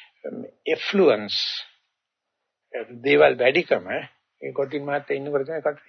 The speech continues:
එෆ්ලුවන්සා කියලා රෝගයක් තියෙනවා. ඒකට කියන්නේ එෆ්ලුවන්සාව. ඉන්ෆ්ලුවන්සා වගේ රෝගයක් තියෙනවා. ඒගොල්ලන්ට අර පැත්ත අල්ලන්න බෑ.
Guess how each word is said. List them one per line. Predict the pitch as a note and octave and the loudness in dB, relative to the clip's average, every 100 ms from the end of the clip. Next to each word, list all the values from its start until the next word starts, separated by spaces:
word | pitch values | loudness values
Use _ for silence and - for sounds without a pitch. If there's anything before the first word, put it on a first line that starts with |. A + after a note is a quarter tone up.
| - | -6
එෆ්ලුවන්සා | D3 - G#3 G3+ F#3 F3 D#3+ | -6 0 4 4 6 4 4
කියලා | D#3 C#3+ | 2 0
රෝගයක් | D3 G#2+ G#2 F2+ | 2 -2 -6 -12
තියෙනවා. | _ _ _ _ _ _ _ _ _ _ - _ F3+ _ G#3+ _ _ _ _ _ _ C#4 _ - | _ _ _ _ _ _ _ _ _ _ -20 _ -20 _ _ _ _ _ _ _ _ _ _ -4
ඒකට | C#3 C3+ C#3 | 0 4 4
කියන්නේ | D3 D3+ E3 | 2 0 0
එෆ්ලුවන්සාව. | B2 - F#3+ E3+ C#3 A#2 F#2 F2+ - _ _ _ _ _ _ | 0 0 4 4 4 2 2 -4 -12 _ _ _ _ _ _
ඉන්ෆ්ලුවන්සා | C#3 C3+ D3 D3 D3 D3 | -12 -4 -2 2 2 4
වගේ | D3 D3+ E3 | 2 0 2
රෝගයක් | E3 C#3 G#2+ | 2 2 -6
තියෙනවා. | - - G3 | -8 -16 -4
ඒගොල්ලන්ට | F#3+ G3+ A3 A3+ A#3 | 2 2 4 2 4
අර | A3 G3+ | 2 4
පැත්ත | G#3+ G#3+ | 0 2
අල්ලන්න | G3+ G3 G3 F#3 | 2 2 -2 -4
බෑ. | C3 F2+ - | -4 -12 -18